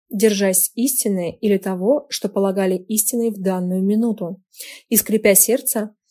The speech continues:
отказывались от ее способности быть передаваемой.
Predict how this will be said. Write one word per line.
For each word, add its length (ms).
отказывались 800
от 200
ее 180
способности 760
быть 440
передаваемой. 840